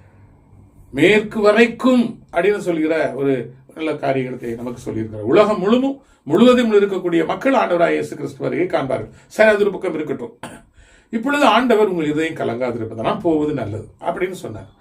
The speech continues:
அவர் ரொம்பவும் கலங்கினார்கள். ஏன் கலங்கினார்கள் என்று சொன்னால், ஆண்டவராகிய இயேசு கிறிஸ்து அவரே தன்னுடைய சொந்த வாயினாலே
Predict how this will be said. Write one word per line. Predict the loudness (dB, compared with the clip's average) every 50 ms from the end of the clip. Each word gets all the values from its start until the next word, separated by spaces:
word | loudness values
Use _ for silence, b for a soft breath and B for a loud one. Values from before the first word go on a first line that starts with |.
| b b b
அவர் | -10 -6
ரொம்பவும் | -4 -2 0 2 4 4 4 4
கலங்கினார்கள். | 2 -2 -4 -4 -4 -4 -4 -6 -6 -8 -14 -18 -20 -20 -20 -20 -20 -20 b b b b b
ஏன் | b 4 6 6 6 4 2
கலங்கினார்கள் | 0 0 2 2 2 2 2 2 4 4 4 4
என்று | 2 2 2 0
சொன்னால், | -2 -4 -4 -2 0 0 0 -2 -4 -10 b b b b b
ஆண்டவராகிய | 4 6 6 8 8 8 6 6
இயேசு | 4 4 2 0 -2 -2
கிறிஸ்து | -2 -2 -2 -2 -2 0 2 2 4 4 2 2 0 -2 -6 -10 b b b b b b b b b b b
அவரே | -4 -2 2 6 6 6 6 6 2
தன்னுடைய | 2 2 2 4 4 2 2
சொந்த | 2 2 2 2 4 4 4 6
வாயினாலே | 6 6 4 4 4 4 2 4 4 6 6 6 6 4 2 -4 -12